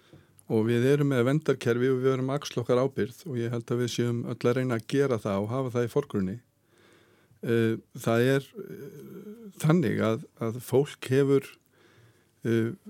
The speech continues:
verið hér á Íslandi í mjög langan tíma án þess að raunverulega fá niðurstöðu í sínu máli. Fólk er jafnvel búið að skjóta á rótum og svo framvegis og síðan kemur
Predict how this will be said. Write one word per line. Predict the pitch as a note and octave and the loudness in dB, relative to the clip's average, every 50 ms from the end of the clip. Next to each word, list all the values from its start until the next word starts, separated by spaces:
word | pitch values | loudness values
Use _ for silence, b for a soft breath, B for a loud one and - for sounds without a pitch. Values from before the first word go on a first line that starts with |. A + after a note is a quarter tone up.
| D4+ E4+ - A3+ | -20 -18 -16 -8
verið | G#3 C#3+ B2+ C3 D3 E3 E3 C#3+ | -2 2 4 4 4 4 4 2
hér | C3 C#3+ C#3+ C#3 | 2 2 2 4
á | C3+ | 2
Íslandi | C#3 C#3 - - G#2+ G2+ G2 F#2+ F#2+ G#2 | 2 2 0 0 -2 0 0 -2 -2 0
í | A#2+ | 0
mjög | C3 C3+ C#3+ D3+ D3+ | 0 0 2 2 2
langan | D3+ D3+ D3 C#3 C3 | 0 0 0 -2 -2
tíma | - - G#2+ G#2+ F#2+ F#2+ A#2 G#2 | -2 -2 -2 -2 -2 -4 -6 -4
án | - A#2 B2+ C#3 - | -4 -2 -2 -2 0
þess | - D#3+ C#3+ - - | 0 0 0 0 -2
að | C3+ B2+ B2 B2 C3 | -2 -2 -2 -2 -2
raunverulega | C3+ B2+ B2+ B2 B2+ B2 A#2 A2+ G#2+ | -2 -2 -2 0 0 0 0 -2 -2
fá | - C#3+ C3 | 0 0 0
niðurstöðu | C3 C3 A#2+ A#2+ B2+ C#3 C#3+ C3+ B2 - - - G#2+ G#2+ A2+ | 2 0 0 2 2 2 2 2 0 -2 -2 -2 -2 0 -2
í | A2+ | -2
sínu | - C3+ B2 | -2 -2 -2
máli. | B2+ C3 A#2+ G2+ G2 G#2+ D3 - _ _ _ _ _ b b b b b b b b b b b b b b - | 0 0 0 0 0 0 -2 -6 _ _ _ _ _ b b b b b b b b b b b b b b -6
Fólk | - B2 A#2+ A#2 - - | -2 -2 -2 0 0 0
er | C3 | 0
jafnvel | A#2+ B2+ C3 A#2 | 0 -2 -4 -6
búið | - C#3+ C3 C3 B2+ | -2 2 2 2 2
að | A#2+ - | 2 0
skjóta | - C#3 C3 B2+ - C3 B2+ | 0 0 0 2 2 0 2
á | |
rótum | B2+ C3 C3+ - - A2 A#2 | 2 0 0 -2 -4 -4 -2
og | A#2+ | -2
svo | A#2+ B2 A2+ | -2 -4 -2
framvegis | C3 B2+ A#2 G#2+ G2+ G#2+ - - - B2 | -2 -2 -2 0 -2 -2 -4 -6 -8 -10
og | A2+ | -8
síðan | - - A#2+ A#2 A#2+ B2 A#2+ | -4 -4 -2 -2 -2 -4 -4
kemur | - - C3 B2 B2+ B2+ B2+ - | -2 -2 0 2 2 0 0 -2